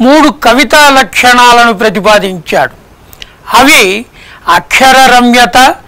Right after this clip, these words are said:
ప్రసన్న కథా కవితార్థయుక్తి, నానా రుచిరార్థ సూక్తి. ఈ మూడిటి ద్వారా కావ్యాన్ని ఆయన ఒక ప్రత్యేకమైనటువంటి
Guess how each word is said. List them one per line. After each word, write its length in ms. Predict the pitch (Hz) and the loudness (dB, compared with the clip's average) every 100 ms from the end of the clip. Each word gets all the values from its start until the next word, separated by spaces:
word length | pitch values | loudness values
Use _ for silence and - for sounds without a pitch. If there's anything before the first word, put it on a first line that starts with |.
| - - - - | -20 -20 -12 -2
ప్రసన్న 580 | 233 233 277 285 294 277 | 0 0 2 2 2 0
కథా 560 | - - 190 262 254 | 0 -2 0 2 2
కవితార్థయుక్తి, 1500 | 240 233 226 233 240 240 220 165 202 214 208 180 - 262 349 - - - - - 220 | 0 -2 -2 -2 0 2 0 -2 -4 -2 -2 -4 -4 -2 -2 -4 -20 -20 -20 -14 -4
నానా 520 | 233 262 277 285 269 | 0 2 2 2 2
రుచిరార్థ 840 | 254 233 269 240 240 233 165 185 | 0 0 -2 0 0 0 -2 -4
సూక్తి. 580 | 220 214 185 - 185 147 - - _ _ - _ _ _ _ _ _ _ - _ - 269 | -4 -4 -6 -8 -14 -14 -18 -20 _ _ -20 _ _ _ _ _ _ _ -20 _ -6 -2
ఈ 160 | 311 | 0
మూడిటి 540 | 277 262 339 339 320 294 | 2 2 2 0 0 0
ద్వారా 640 | 240 285 269 269 175 - - - - _ - - _ _ - - - - | 2 2 4 4 2 -2 -10 -20 -20 _ -20 -20 _ _ -20 -20 -8 -2
కావ్యాన్ని 880 | 262 285 285 269 254 233 170 175 202 _ _ - _ - | 2 2 2 2 2 0 -4 -10 -18 _ _ -20 _ -2
ఆయన 560 | 240 247 226 185 165 180 _ _ - - | 0 0 2 0 -2 -6 _ _ -8 -4
ఒక 160 | - | -2
ప్రత్యేకమైనటువంటి 1900 | 226 - 247 - 302 311 208 285 277 262 247 247 180 247 233 185 247 185 180 | -2 -2 -2 -2 0 0 2 0 2 2 2 0 -2 0 0 0 -2 -2 -6